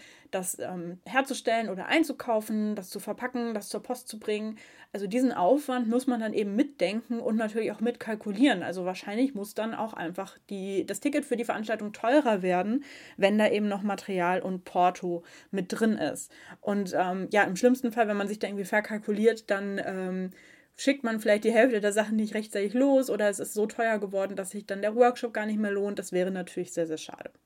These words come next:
Und was man sich natürlich auch noch überlegen muss, ist ein Plan B. Also was machen wir, wenn jetzt, äh, die Materialien doch nicht ankommen? Oder was machen wir,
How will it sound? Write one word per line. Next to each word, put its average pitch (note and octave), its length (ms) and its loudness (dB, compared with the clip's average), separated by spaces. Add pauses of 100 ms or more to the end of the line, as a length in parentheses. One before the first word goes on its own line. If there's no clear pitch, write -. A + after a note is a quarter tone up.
Und C#4+ 200 10
was - 100 6
man B3 140 2
sich A3 100 -4
natürlich A3 300 -2
auch - 40 -2
noch B3 120 2
überlegen A#3 420 2
muss, A3 220 -4
ist G#3 320 -4
ein G3 240 -4
Plan G3 320 -4
B. G#3 340 2
Also F#3 320 -4
was B3+ 240 2
machen A3+ 480 0
wir, F#3 380 0 (360)
wenn G3 360 0
jetzt, A3 420 -2
äh, - 80 2
die G#3 220 -2
Materialien G#3 680 0
doch G#3 220 -2
nicht G#3+ 300 0
ankommen? E3+ 640 -4
Oder F#3 360 -4
was A#3 240 0
machen A3 400 0
wir, F#3+ 360 -2